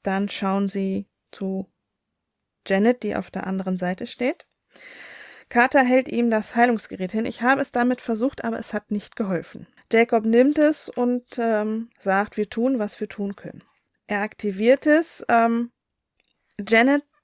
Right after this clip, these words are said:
ist dem Ganzen nicht so geheuer. Offenbar befürchtet sie, dass das Ganze noch schlimmer wird. Kurz darauf hört Jacob auch schon wieder auf und sagt, äh, „Sein Zustand ist sehr ernst. Ich weiß nicht, ob ich ihn retten kann.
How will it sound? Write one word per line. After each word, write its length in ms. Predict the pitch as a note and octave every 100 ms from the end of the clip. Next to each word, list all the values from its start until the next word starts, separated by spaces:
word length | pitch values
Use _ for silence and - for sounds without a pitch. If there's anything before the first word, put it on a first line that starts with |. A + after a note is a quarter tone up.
| _
ist 440 | - B3+ - -
dem 140 | A#3 A3+
Ganzen 420 | A3 B3 - A3+
nicht 300 | C4 - -
so 160 | C4+ C4
geheuer. 600 | C4+ C4+ C4 C4+ D4+ D#4 _ -
Offenbar 380 | G#3+ A3+ G#3+ G3
befürchtet 560 | G3 - A#3 A#3+ A3+
sie, 120 | G3+
dass 160 | G3 G3
das 160 | G3+ -
Ganze 280 | G3+ -
noch 100 | F#3
schlimmer 380 | - A3+ A3+ F3
wird. 300 | E3 A#3 - _ -
Kurz 280 | B3+ D4 -
darauf 520 | C4 A#3 A#3+ C4+ -
hört 240 | A#3+ A#3
Jacob 300 | A3 A#3+ C4+
auch 140 | - A#3
schon 220 | - A#3
wieder 280 | G3 G3 G3+
auf 400 | A3 G4 - - _ _ _ -
und 180 | A#3
sagt, 480 | A3+ A3+ A3+ A3+ -
äh, 100 | G3
„Sein 180 | G3 G#3
Zustand 400 | - C#4+ - C4
ist 160 | A#3 -
sehr 140 | G#3+
ernst. 360 | G#3 A#3 C#4 -
Ich 180 | - -
weiß 360 | G#3 G#3 - G#3+
nicht, 300 | C#4 - -
ob 120 | G3
ich 160 | F3+
ihn 100 | F#3
retten 340 | F3+ F3 - B3
kann. 220 | B3